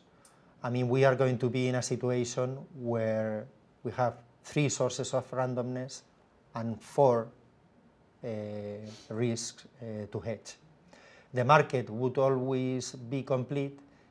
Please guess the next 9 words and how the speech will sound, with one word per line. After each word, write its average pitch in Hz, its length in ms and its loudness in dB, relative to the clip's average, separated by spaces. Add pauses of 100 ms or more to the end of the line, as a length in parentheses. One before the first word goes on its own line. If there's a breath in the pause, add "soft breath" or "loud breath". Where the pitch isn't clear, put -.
(160 soft breath)
if 117 200 -6
we 131 100 4
had 135 320 6 (180)
always 131 420 4
available 139 640 2 (360 loud breath)
a 117 80 0
short-term 131 720 2
credit 117 320 -2
derivative 107 560 -6